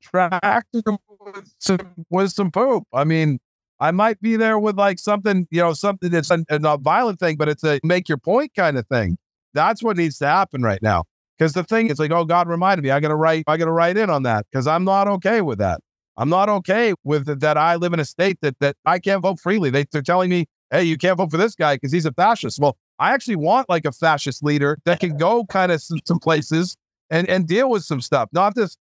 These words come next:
wishy-washy, anything goes thing. This wishy-washy, anything goes thing is the devil's all over that.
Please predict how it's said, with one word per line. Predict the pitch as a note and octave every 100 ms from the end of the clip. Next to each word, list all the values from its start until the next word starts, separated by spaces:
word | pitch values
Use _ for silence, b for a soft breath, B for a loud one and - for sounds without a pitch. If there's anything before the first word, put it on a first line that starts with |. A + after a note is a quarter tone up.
| _
wishy-washy, | D#3+ A3 - G#3 F#3 F#3+ G3+ - F#3+ F3
anything | G3 G3+ G#3+ A#3 A3
goes | F#3 G3 B3+ G#3
thing. | - B2+ A2+ D3 _ _
This | D#3 D#3
wishy-washy, | A#3 A3 A#3 A3+ G#3+ G3+
anything | G#3 G3 F3+
goes | D#3+ A3 C#4
thing | - D#3+ D#3+
is | D#3+ C3+
the | C#3
devil's | C3+ F3 A#3 D#3
all | D#3 E3+ F3+
over | F3+
that. | D#3 F#3 F#3